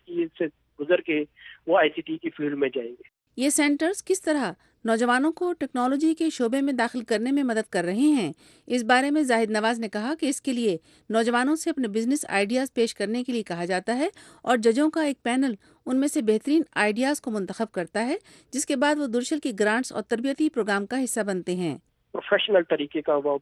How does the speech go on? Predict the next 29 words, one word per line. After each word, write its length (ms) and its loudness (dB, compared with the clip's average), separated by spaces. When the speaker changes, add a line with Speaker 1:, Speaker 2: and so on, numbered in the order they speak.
Speaker 1:
پوری 300 -2
ہمارے 400 -4
پاس 180 -4
building 260 -2
ہوتی 360 -4
ہے، 60 0
پورا 220 -6
incubation 560 -8
center 240 -4
ہوتا 200 -4
ہے 60 -4
جس 200 -10
میں 180 0
کو 160 4
ورکنگ 280 4
space 400 0
بھی 100 0
ہوتی 300 -2
ہے۔ 80 0
اس 320 -14
کے 180 0
اندر 260 0
پانچ 400 0
ٹیمیں 280 2
ایک 260 0
لوکیشن 360 -4
کے 160 -6
اوپر 140 -6
ہم 160 -2